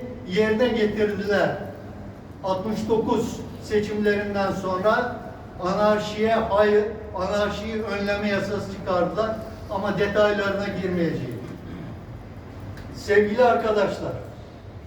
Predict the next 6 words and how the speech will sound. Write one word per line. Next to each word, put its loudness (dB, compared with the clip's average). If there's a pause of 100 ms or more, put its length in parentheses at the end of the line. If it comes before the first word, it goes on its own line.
(540)
on 6
beş 4 (180)
on 0
altı 2
Haziran'da 2 (720)
bugün 0